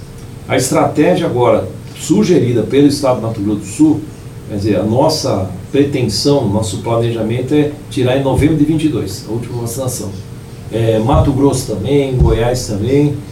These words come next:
Então, esse que o Ministério vai avaliar. Falar, ó, São Paulo também, mas São Paulo não tem condição. Então, ele vai vacinar em dois mil e vinte e três.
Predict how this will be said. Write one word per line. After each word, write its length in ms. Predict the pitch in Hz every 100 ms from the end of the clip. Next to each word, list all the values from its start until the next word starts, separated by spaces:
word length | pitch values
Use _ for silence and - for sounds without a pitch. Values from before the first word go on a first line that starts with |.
| -
Então, 280 | 117 135 135
esse 240 | 139 151 -
que 60 |
o 40 | 160
Ministério 640 | 160 156 - 156 151 156
vai 160 | 147 160
avaliar. 500 | 165 165 160 127 101
Falar, 160 | 120
ó, 100 | 135
São 260 | 127 170 165
Paulo 260 | 160 165 175
também, 200 | 143 104
mas 140 | 104
São 160 | 131 123
Paulo 160 | 131 135
não 80 | 135
tem 120 | 143
condição. 500 | 156 147 - 117 98 - - -
Então, 140 | 117
ele 80 | 117
vai 140 | 123
vacinar 320 | 123 - 131 123
em 20 |
dois 180 | 127 123
mil 100 | 131
e 20 |
vinte 160 | 139
e 40 | 139
três. 500 | - 107 95 -